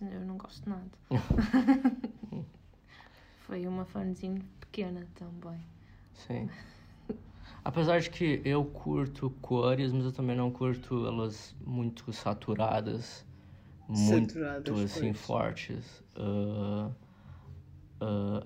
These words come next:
Speaker 2: a Cris usa muitas cores, mas tu também não usas tão saturadas assim, né? Sa-, é muito mais
Speaker 3: É mais pastel.
Speaker 1: Não, porque aí também, assim,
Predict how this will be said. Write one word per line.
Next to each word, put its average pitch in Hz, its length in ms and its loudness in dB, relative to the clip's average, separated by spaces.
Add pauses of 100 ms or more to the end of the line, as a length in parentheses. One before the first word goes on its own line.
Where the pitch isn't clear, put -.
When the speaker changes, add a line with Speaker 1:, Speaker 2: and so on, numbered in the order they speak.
Speaker 2:
a 110 40 -6
Cris 123 340 -2
usa 120 240 0
muitas 120 520 -2
cores, 123 680 -2
mas 156 180 -4
tu - 100 -20
também 190 200 0
não 165 180 2
usas 143 280 -2 (120)
tão 117 260 2
saturadas - 640 -6 (220)
assim, - 240 -12
né? 160 200 -10 (160)
Sa-, - 200 -4
é 107 100 2
muito 139 260 4
mais - 240 2
Speaker 3:
É 170 100 0
mais 170 260 0
pastel. 170 680 2 (120)
Speaker 1:
Não, 202 260 0 (120)
porque - 260 -10
aí 196 240 -2
também, 240 320 -2 (260)
assim, 190 440 -10